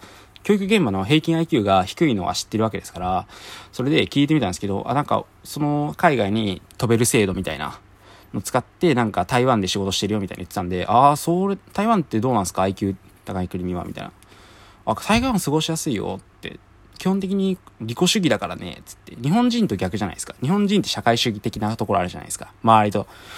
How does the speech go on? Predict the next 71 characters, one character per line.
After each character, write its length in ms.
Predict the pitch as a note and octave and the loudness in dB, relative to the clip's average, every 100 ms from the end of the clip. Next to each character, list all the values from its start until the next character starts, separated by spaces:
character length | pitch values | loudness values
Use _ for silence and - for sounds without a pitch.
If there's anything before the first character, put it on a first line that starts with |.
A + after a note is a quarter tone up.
| - - | -18 -4
意 100 | A#2 | -2
見 140 | G#2 | 0
合 60 | F#2+ | 2
わ 100 | G#2+ | 0
せ 80 | - | 0
て 40 | |
尊 180 | G2 G#2+ | -2 -2
重 100 | G2+ | -2
し 60 | - | 2
て、 60 | |
あ 120 | A2 D3 | 6 6
う 100 | G3+ | 6
ん 100 | G3+ | 4
の 80 | F#3+ | 4
呼 100 | F3+ | 4
吸 180 | F3+ F3 | 4 4
と 80 | |
か 60 | A#2 | 2
い 20 | |
る 40 | F#2+ | 0
で 60 | |
し 60 | F2+ | -2
ょ、 40 | |
あ 40 | G2 | 0
う 60 | |
ん 60 | G2+ | 0
の 60 | |
呼 80 | G2+ | -2
吸 140 | F#2 F#2+ | -2 -4
と 100 | F#2+ | -4
か。 140 | F2 - - - | -8 -10 -16 -6
本 240 | B2+ D#3 | -4 -2
当 80 | D#3 | 0
に 100 | D3+ | 0
ね、 220 | C#3 C3 | 0 0
な 80 | A#2+ | -2
ん 80 | A2+ | 0
か、 200 | F#2 - - - - - - - - - | -2 -2 -12 -20 -20 -20 -20 -20 -14 -8
う 40 | |
ん。 240 | F2+ F2 E2 - - - | -6 -4 0 4 4 2
<laughs> 300 | - - - | -10 -18 -6
日 160 | G2 | -2
本 300 | C3 G3+ A#2 | 2 2 2
ね、 80 | G2 | 0
早 200 | G#2+ D#3+ | 2 2
く 60 | G#2 | 2
出 100 | G2 | 0
た 140 | D#3+ | 2
い 60 | A#2+ | 4
な 160 | G#2+ | 4
っ 60 | A2 | 2
て 100 | - | 0
思 140 | G#2 | -4
う 20 | F#2+ | -4
気 100 | G2 | -6
持 60 | |
ち 100 | G2+ | -4
が 80 | G2 | -2
ね、 160 | G2+ G2+ | -2 -2
わ 140 | G#2 | 2
か 100 | F3+ | 4
る 60 | A#2+ | 2
ん 20 | |
で 40 | |
す 60 | F#2 | -2
け 60 | |
ど、 60 | F#2+ | -4
み 120 | F#2+ | -2
ん 20 | |
な 100 | G2 | -2
が。 100 | F#2 | -2